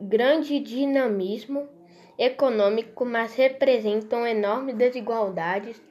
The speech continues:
sociais. Em países como Haiti, Equador, Bolívia e Gua-, e Guatemala, a agricultura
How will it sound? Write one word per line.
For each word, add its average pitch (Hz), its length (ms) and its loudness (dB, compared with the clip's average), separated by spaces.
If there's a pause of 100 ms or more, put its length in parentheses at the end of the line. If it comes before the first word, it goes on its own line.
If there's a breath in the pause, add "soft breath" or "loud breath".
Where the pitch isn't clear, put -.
(120)
sociais. 262 500 -2 (760 loud breath)
Em 262 160 0
países 285 580 2
como 240 440 2 (180)
Haiti, 226 880 -4 (100)
Equador, 226 640 0
Bolívia 220 720 -4 (140)
e 214 80 -8
Gua-, 208 400 0 (560 loud breath)
e 214 120 -8
Guatemala, 208 920 0 (160)
a 220 140 -2
agricultura 262 840 -2